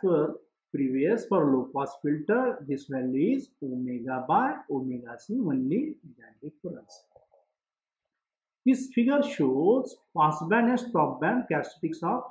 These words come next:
high pass filter, that is alpha and beta nature in a pass band and a, uh, stop band. So less than omega c, it acts as a stop band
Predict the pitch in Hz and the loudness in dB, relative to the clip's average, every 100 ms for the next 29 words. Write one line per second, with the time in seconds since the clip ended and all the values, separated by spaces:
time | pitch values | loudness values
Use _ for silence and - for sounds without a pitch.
0 | - 127 - 160 220 - - 135 131 127 | -10 -10 -2 0 0 -4 -4 -4 -4 -6
1 | 131 - - - _ _ _ _ - 139 | -2 -2 -2 -10 _ _ _ _ -6 -4
2 | 139 - 208 254 262 - 147 170 233 220 | -4 0 2 4 2 -4 -4 -2 0 0
3 | 139 - 160 - - 160 143 160 170 147 | -2 -6 -6 -4 0 2 2 -2 -2 2
4 | 143 175 175 254 262 254 156 143 160 240 | 4 2 2 0 0 0 -2 0 0 -4
5 | - 143 - 131 143 147 143 160 262 185 | -4 -6 -6 -8 -4 -4 -4 -4 -4 -6
6 | - - 175 127 123 120 - _ _ _ | -12 -18 -16 -12 -10 -10 -12 _ _ _
7 | _ - 139 110 113 - _ _ _ _ | _ 0 0 0 -8 -12 _ _ _ _
8 | - 214 262 262 175 151 175 262 233 254 | 4 8 8 6 4 4 6 6 4 0
9 | 269 277 285 - _ _ 196 190 180 165 | 0 0 -2 -8 _ _ 4 6 6 4
10 | 156 147 143 - - - - 160 156 131 | 4 4 2 -4 -12 -20 -6 0 4 4
11 | 170 262 262 139 143 139 156 - 165 160 | 4 0 0 -4 -4 -4 -4 -4 -2 0
12 | 160 233 294 277 - - 131 123 135 165 | 0 0 0 -6 -12 -6 -4 -4 -4 -2
13 | 240 285 | -2 -4